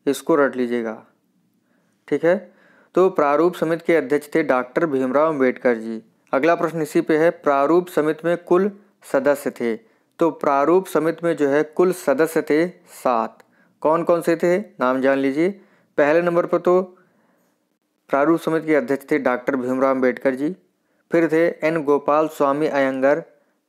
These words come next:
ये तो दूसरे हो गए। तीसरे थे अल्लादी कृष्ण स्वामी अयंगर, चौथे थे के एम मुंशी, और पांचवें थे मोहम्मद सादुल्ला, छठे थे बीएल मिश्रा,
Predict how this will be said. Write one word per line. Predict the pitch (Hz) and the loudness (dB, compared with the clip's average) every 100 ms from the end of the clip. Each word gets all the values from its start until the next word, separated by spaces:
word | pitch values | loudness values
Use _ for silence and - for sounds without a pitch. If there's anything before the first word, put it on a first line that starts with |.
| _ _ _ _ _ _ _ _ - | _ _ _ _ _ _ _ _ -2
ये | 139 | 0
तो | 156 | 2
दूसरे | 143 135 160 | 2 0 2
हो | 151 | 4
गए। | 156 | 4
तीसरे | 151 151 139 160 | 2 0 2 0
थे | 160 175 | 2 0
अल्लादी | 143 139 139 143 160 | 2 2 0 2 0
कृष्ण | 151 131 151 | -2 -6 -4
स्वामी | 131 147 147 170 180 _ _ _ - | 0 0 0 -4 -6 _ _ _ -2
अयंगर, | 139 139 139 160 185 _ _ _ _ - | 0 0 0 -2 -2 _ _ _ _ -2
चौथे | 151 143 170 | 0 0 0
थे | 160 160 185 - _ _ _ _ 156 | 0 0 0 -6 _ _ _ _ 0
के | 151 | 2
एम | 151 170 180 _ _ _ _ _ _ _ - | 2 0 -4 _ _ _ _ _ _ _ -6
मुंशी, | 147 143 151 160 175 _ _ _ _ - - _ 143 | -4 -2 0 0 0 _ _ _ _ -16 -16 _ 0
और | 139 135 139 | 2 2 2
पांचवें | 131 139 139 156 156 | 0 -2 0 -2 0
थे | 160 165 165 - _ | 0 -2 -4 -20 _
मोहम्मद | 139 135 147 156 | -4 -2 -2 -2
सादुल्ला, | 147 131 135 143 160 - _ _ | 0 0 2 2 0 -4 _ _
छठे | 143 135 151 | -2 -2 -2
थे | 156 156 | 0 0
बीएल | 139 131 135 139 | 0 0 0 0
मिश्रा, | 131 - 143 | -4 -2 -2